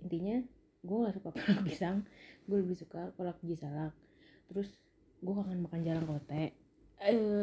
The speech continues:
kalau ada yang tahu tempat makan, tempat jalan kota yang otentik yang ada dapat kuah-kuahnya, boleh banget, please kasih tahu gue. Eh, sama gitu deh, gue suka makan es-esan. Eh, nggak berfaedah banget nih <laughs> podcast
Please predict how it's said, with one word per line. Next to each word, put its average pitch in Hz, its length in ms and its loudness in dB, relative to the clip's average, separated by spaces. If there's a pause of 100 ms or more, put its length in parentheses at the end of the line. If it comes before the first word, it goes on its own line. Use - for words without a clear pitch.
kalau 208 160 0
ada 190 160 4
yang 196 80 -4
tahu 208 400 0
tempat 196 240 -6
makan, 196 240 -6 (160)
tempat 196 400 -6
jalan 196 240 2
kota 196 320 -6
yang - 80 -8
otentik 196 560 -6
yang 190 160 -2
ada 185 240 0
dapat 185 320 -2
kuah-kuahnya, 185 560 0
boleh 202 240 10
banget, 180 320 4 (160)
please 240 320 8
kasih - 400 0
tahu 208 60 6 (100)
gue. 196 320 8 (880)
Eh, 190 460 -4 (260)
sama 175 640 -6 (400)
gitu 196 240 -2
deh, 214 160 -2
gue 214 160 -2
suka - 160 -12
makan 180 320 2
es-esan. - 480 -18 (400)
Eh, 320 160 8
nggak 247 240 12
berfaedah 196 400 4
banget 277 240 2
nih 285 200 12 (220)
<laughs> - 220 6
podcast - 400 10